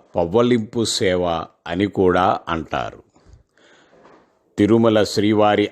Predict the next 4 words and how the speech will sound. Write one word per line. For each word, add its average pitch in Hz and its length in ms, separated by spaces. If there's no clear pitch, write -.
ఆలయంలో 101 680
రోజువారీ 98 840
కార్యక్రమాల్లో 92 1080
ప్రధానమైన 98 1120